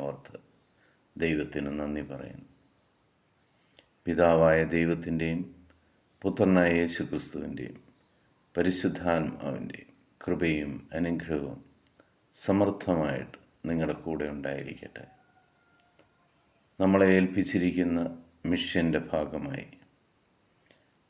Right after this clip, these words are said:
കർത്താവ് നമ്മളോട് പറഞ്ഞു, "ലോകമെങ്ങും പോയി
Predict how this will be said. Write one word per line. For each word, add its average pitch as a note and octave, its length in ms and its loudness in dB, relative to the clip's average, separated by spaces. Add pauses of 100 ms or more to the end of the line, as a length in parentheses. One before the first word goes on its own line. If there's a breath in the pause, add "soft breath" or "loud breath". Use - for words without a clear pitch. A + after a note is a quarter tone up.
(540)
കർത്താവ് G2 380 8 (100)
നമ്മളോട് F2+ 340 6 (100)
പറഞ്ഞു, E2+ 340 2 (560)
"ലോകമെങ്ങും F2 800 2
പോയി D#2 200 -4